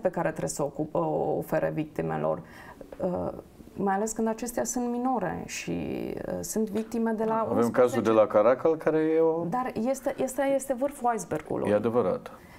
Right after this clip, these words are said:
Speaker 1: Și ar fi important, dacă tot a ieșit vârful icebergului, atunci să-l des-, să-l
Speaker 2: Eu cred că, într-o
Speaker 1: dezvăluim cât
Speaker 2: bună
Speaker 1: de mult se
Speaker 2: măsură,
Speaker 1: poate.
Speaker 2: alegerile prezidențiale de anul acesta vor fi influențate de ceea de ceea ce s-a întâmplat la Caracal. Cred foarte tare în asta.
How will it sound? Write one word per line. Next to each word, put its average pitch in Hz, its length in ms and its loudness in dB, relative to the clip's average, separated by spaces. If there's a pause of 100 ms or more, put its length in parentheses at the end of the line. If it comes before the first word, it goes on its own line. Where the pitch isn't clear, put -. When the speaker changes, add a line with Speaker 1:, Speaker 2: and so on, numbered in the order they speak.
Speaker 1:
Și - 360 -4
ar 185 140 2
fi 185 160 -4
important, 196 500 2
dacă 214 240 0
tot 214 220 -2
a 214 80 2
ieșit 190 300 -2
vârful 196 400 0
icebergului, 208 360 0
atunci 220 160 -2
să-l 214 140 -2
des-, 208 220 -2 (260)
să-l 196 480 0 (800)
Speaker 2:
Eu 113 60 4
cred 143 200 4
că, 170 100 4
într-o - 20 -
Speaker 1:
dezvăluim 120 340 4
cât 110 80 2
Speaker 2:
bună 156 160 4
Speaker 1:
de 147 60 6
mult 117 200 2
se - 140 -2
Speaker 2:
măsură, 98 180 4
Speaker 1:
poate. 113 320 6
Speaker 2:
alegerile 101 400 2
prezidențiale 87 720 0
de 87 140 0
anul 87 260 0
acesta 120 320 -2
vor 123 160 2
fi - 120 -4
influențate 117 640 0
de 101 140 -2
ceea 101 340 0 (520)
de 92 140 -2
ceea 98 200 -2
ce - 140 -6
s-a 95 120 -2
întâmplat 92 320 -2
la 87 120 -2
Caracal. 95 440 0 (440)
Cred - 200 -2
foarte 98 300 2
tare 85 260 0
în 80 100 -4
asta. 76 380 -8